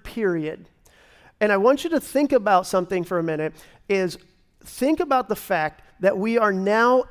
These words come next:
entering what will become the end of the Old Testament period. Even though it's not the end physically in our Bible, there's lots of books after that.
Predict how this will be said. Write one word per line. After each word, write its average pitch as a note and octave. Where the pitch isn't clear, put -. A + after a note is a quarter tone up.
entering G3+
what A3
will A3
become G3
the G3+
end A3+
of F#3
the G3+
Old G3+
Testament F#3+
period. D#3+
Even A3+
though B3+
it's B3
not B3
the A3+
end G#3+
physically A3+
in G3+
our F#3
Bible, D#3+
there's E3+
lots F3+
of E3+
books F#3+
after E3
that. D3+